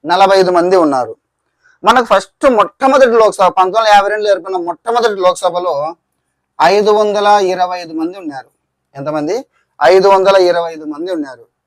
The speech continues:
అయితే పంతొమ్మిది వందల డెబ్బై, పంతొమ్మిది వందల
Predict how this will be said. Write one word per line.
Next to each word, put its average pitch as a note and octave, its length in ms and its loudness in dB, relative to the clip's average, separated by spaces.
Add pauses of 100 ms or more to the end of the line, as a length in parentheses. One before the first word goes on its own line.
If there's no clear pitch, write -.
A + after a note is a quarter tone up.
(800)
అయితే A#3+ 240 0 (340)
పంతొమ్మిది A#3+ 420 -2
వందల A#3+ 180 -2 (120)
డెబ్బై, F#3 280 -4 (3250)
పంతొమ్మిది A3 380 0
వందల A3 180 2